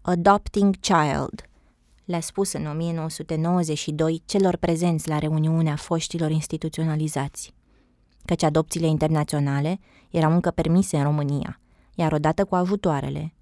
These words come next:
veneau și zeci de potențial părinți. Porumbaru visa încă din liceu să-și facă o asociație cu care să apere drepturile tinerilor care părăseau sistemul de protecție.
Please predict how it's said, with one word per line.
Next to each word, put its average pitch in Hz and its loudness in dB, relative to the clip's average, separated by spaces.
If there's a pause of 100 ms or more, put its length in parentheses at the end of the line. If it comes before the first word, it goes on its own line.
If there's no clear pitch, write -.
veneau 175 2
și 165 -2
zeci 156 0
de 160 -2
potențial 151 -2
părinți. 143 -4 (1080)
Porumbaru 214 4
visa 214 0
încă 240 4
din 202 2
liceu 180 -2
să-și 151 -4
facă 180 2
o 165 4
asociație 170 -2
cu 175 -4
care 175 0
să 170 0
apere 170 2
drepturile 156 -4
tinerilor 151 -2
care 151 -4
părăseau 156 0
sistemul 156 -2
de 151 -4
protecție. - -10